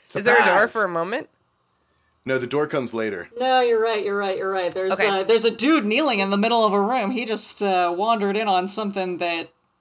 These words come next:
Speaker 1: He
Speaker 3: no
Speaker 1: was,
Speaker 3: one was
Speaker 1: yeah.
Speaker 3: supposed to see.
Speaker 1: It was pornography. No, it's Lord Voldemort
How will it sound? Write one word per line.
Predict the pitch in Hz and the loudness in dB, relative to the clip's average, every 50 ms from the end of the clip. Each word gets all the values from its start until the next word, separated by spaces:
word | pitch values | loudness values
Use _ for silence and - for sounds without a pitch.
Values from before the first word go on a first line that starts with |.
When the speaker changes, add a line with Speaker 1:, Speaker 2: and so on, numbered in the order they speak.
| _ _ _ _ _ | _ _ _ _ _
Speaker 1:
He | - - | 0 2
Speaker 3:
no | - - | 4 6
Speaker 1:
was, | 330 | 6
Speaker 3:
one | 262 214 196 | 4 4 2
was | 202 196 - - | 2 2 2 2
Speaker 1:
yeah. | 160 | 2
Speaker 3:
supposed | 156 190 196 196 - | 4 2 2 2 2
to | 202 | 0
see. | - - 214 277 359 381 330 - - _ _ - | 0 2 0 -2 -4 -6 -8 -12 -16 _ _ -6
Speaker 1:
It | 320 311 330 320 - 269 | -2 0 0 0 0 0
was | 170 175 170 165 160 - - _ _ _ | 0 0 0 -2 -2 -6 -14 _ _ _
pornography. | 185 170 165 170 170 170 170 165 165 165 165 _ - 160 160 165 175 170 165 _ - - 143 - - - - - _ _ | -6 -4 -4 -2 -4 -4 -4 -4 -4 -6 -6 _ -8 -6 -6 -6 -8 -8 -12 _ -20 -20 -20 -20 -20 -20 -20 -20 _ _
No, | 170 165 156 135 120 110 120 - | -12 -8 -6 -6 -6 -6 -8 -6
it's | - - 202 202 196 - - | -4 -2 -2 -2 -4 -8 -6
Lord | 185 180 175 175 160 | -2 -2 -2 -2 -2
Voldemort | - 170 165 165 160 - 165 170 165 160 156 151 135 | -4 -4 -4 -4 -6 -10 -8 -6 -4 -4 -4 -4 -6